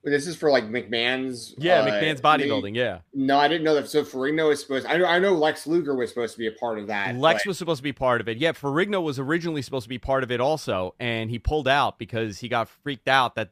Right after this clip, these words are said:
Speaker 2: he may get popped for whatever.
Speaker 1: Wow.
Speaker 2: And it would have ruined his career. Um, you know, Ferrigno was always one. Arnold was another one, dude. Like, Arnold could have been that guy.
Speaker 1: Dude, I think if times were different, he would have been. Like, if it was the times we have now where celebrities like,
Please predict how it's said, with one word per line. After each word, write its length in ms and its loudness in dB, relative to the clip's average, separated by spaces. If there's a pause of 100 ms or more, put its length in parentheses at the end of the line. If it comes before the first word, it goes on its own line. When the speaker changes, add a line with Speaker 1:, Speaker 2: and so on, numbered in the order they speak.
Speaker 2:
he 180 -8
may 160 -2
get 160 -4
popped 340 -2
for 340 -4
whatever. 520 0
Speaker 1:
Wow. 540 -8
Speaker 2:
And 100 -4
it 20 -6
would 120 -2
have 100 -4
ruined 260 -2
his 140 -8
career. 480 -6 (400)
Um, 480 2 (400)
you 140 -2
know, 60 4
Ferrigno 480 -2
was 160 -2
always 300 -2
one. 200 -2 (300)
Arnold 460 -2
was 160 2
another 340 2
one, 300 -2
dude. 400 -6
Like, 260 -8
Arnold 460 -2 (140)
could 300 -2
have 180 -4
been 160 -2
that 200 -8
guy. 260 -10 (1120)
Speaker 1:
Dude, 140 2
I 100 4
think 160 2
if 80 -4
times 320 -2
were 80 0
different, 400 -4
he 100 -6
would 240 -2
have 160 -4
been. 320 0
Like, 160 0
if 160 -2
it 60 2
was 180 -2
the 80 -6
times 300 -2
we 80 -2
have 160 2
now 200 0
where 120 -2
celebrities 640 -4
like, 240 -4